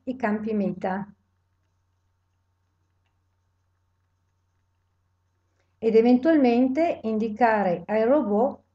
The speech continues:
che non devono archiviare e indicizzare il documento.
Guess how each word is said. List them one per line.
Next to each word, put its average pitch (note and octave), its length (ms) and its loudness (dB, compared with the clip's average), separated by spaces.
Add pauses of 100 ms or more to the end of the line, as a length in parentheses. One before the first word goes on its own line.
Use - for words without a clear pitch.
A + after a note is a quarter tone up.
(600)
che A3+ 360 -2
non B3 380 2
devono G#3 380 2
archiviare G3+ 1040 -2 (920)
e C4 300 0
indicizzare A#3+ 1200 -2 (1200)
il A#3+ 160 -6
documento. G3+ 880 -6